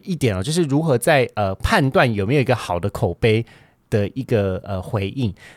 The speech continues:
那接下来我们要来做一个情境的提问咯。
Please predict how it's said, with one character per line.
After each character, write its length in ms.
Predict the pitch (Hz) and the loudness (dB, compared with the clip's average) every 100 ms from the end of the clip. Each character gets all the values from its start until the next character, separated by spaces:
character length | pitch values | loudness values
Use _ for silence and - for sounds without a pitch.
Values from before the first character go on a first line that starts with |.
| - | -2
那 160 | 254 | 0
接 180 | 240 269 | 2 2
下 80 | - | 4
来 60 | 208 | 4
我 40 | |
们 140 | 120 | 4
要 80 | 170 | 6
来 120 | 160 131 | 4 4
做 240 | 208 147 | 4 2
一 40 | |
个 300 | 139 123 104 - _ - | 4 0 0 -4 _ -2
情 340 | - 120 127 | 0 2 2
境 220 | - 175 | 2 4
的 100 | 117 | 2
提 340 | 101 - - 90 | 0 -2 -4 -4
问 360 | 127 131 98 | 0 2 0
咯。 280 | 92 87 | -2 -4